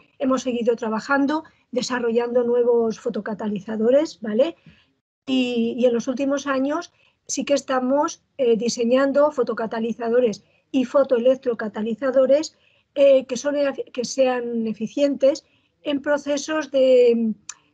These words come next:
de un, de la, de fotosíntesis artificial,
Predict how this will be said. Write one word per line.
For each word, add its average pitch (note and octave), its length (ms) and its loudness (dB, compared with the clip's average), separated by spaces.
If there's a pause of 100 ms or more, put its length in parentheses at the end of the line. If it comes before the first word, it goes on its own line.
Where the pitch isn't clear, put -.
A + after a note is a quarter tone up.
(100)
de B3 340 4
un, B3+ 280 -2
de A#3 160 2
la, A3+ 380 -4
de A#3+ 140 2
fotosíntesis B3 1080 -2
artificial, A3+ 760 -4